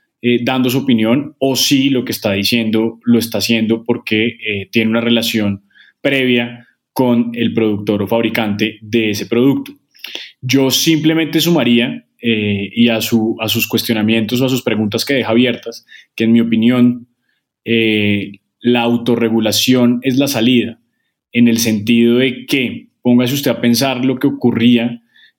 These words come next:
eh, con el ambush marketing en publicidad. El ambush marketing, palabras más, palabras menos, es cuando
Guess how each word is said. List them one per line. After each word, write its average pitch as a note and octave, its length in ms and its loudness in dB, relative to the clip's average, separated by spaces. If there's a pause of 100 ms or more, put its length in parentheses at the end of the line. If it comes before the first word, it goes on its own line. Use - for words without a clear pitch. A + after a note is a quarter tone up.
(100)
eh, A#2+ 340 0
con B2 160 2
el A#2 120 2
ambush A2 320 0
marketing B2 680 0
en B2 180 0
publicidad. A2+ 580 0
El A2 100 -2
ambush A2+ 280 -2
marketing, B2+ 580 -2
palabras A2+ 420 -2
más, B2 220 2
palabras B2+ 380 -2
menos, B2 360 2
es A#2 100 -6
cuando B2 520 0